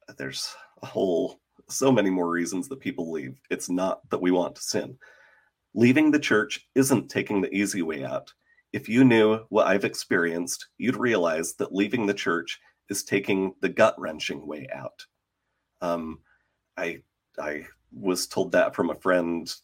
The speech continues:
myself, like, "You're taking the easy way out when it gets hard." And I, I said, "If you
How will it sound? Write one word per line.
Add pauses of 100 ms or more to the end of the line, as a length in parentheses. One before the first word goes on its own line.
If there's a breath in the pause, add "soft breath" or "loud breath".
(280)
myself,
like,
"You're
taking
the
easy
way
out
when
it
gets
hard." (240)
And
I, (440)
I
said,
"If
you